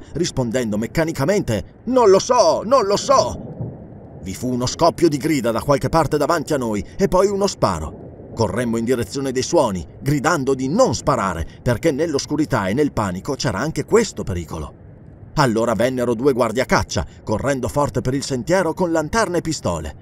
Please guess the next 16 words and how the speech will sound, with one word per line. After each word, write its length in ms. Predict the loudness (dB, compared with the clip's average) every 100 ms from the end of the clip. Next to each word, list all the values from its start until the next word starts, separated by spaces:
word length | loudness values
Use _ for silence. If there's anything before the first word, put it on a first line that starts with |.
| -12
e 120 | -8
subito 340 | -6 -6 -4 0
dopo 320 | 2 2 0 -2 -6
una 240 | -2 -2
fila 260 | -2 2 2
di 100 | 2
luci 300 | 0 -2 -2
che 140 | -2
ballavano 520 | 0 0 2 2 0 2
verso 320 | 0 0 -4
di 100 | -4
noi, 300 | -4 -4 -8 -16 -6
portate 500 | -4 -2 -2 -2 0
da 80 | -2
alcuni 320 | -2 -4 -4
servi. 480 | -4 -6 -6 -10